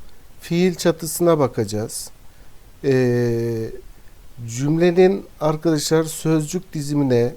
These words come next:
yani sözcüklerin türlerine bakacağız. Ee, ses bilgisi olayına bakmış olacağız. Evet, hiç vakit kaybetmeden başlıyoruz. Sevgili gençler,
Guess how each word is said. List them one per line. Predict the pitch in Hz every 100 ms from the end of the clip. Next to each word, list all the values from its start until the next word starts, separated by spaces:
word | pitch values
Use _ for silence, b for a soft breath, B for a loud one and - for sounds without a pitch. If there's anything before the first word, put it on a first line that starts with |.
| -
yani | 135 151 147 139
sözcüklerin | 143 - 151 143 151 156 147 151 -
türlerine | - 143 143 143 143
bakacağız. | 135 117 107 101 107 - - - b b b b b b
Ee, | - 127 117 113 110 110 110
ses | - - 196 185 -
bilgisi | 170 156 151 160 151 -
olayına | 160 156 139 120 143 190 - - -
bakmış | 143 110 110 95
olacağız. | 107 101 98 101 - - - - b b b b
Evet, | 214 131 107 -
hiç | 180 -
vakit | 175 156 147 -
kaybetmeden | 175 170 139 131 139 139 180 180
başlıyoruz. | 147 135 - 117 104 - - - - - b b b b
Sevgili | - - 190 175 156 170
gençler, | 160 123 - 113 - -